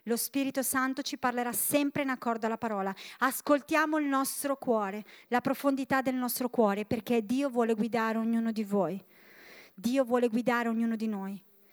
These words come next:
E impariamo ad ascoltare anche la voce dello Spirito Santo, perché forse lo Spirito Santo ti vuole dire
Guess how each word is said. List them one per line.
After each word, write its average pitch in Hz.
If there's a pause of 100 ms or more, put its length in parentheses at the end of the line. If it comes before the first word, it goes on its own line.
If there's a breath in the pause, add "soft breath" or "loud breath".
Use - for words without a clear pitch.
(280 loud breath)
E 240
impariamo 330
ad 302
ascoltare 285
anche 285
la 269
voce 277
dello 233
Spirito 226
Santo, 202
perché 220 (400 loud breath)
forse 302
lo 262
Spirito 269
Santo 311
ti 262
vuole 240
dire 262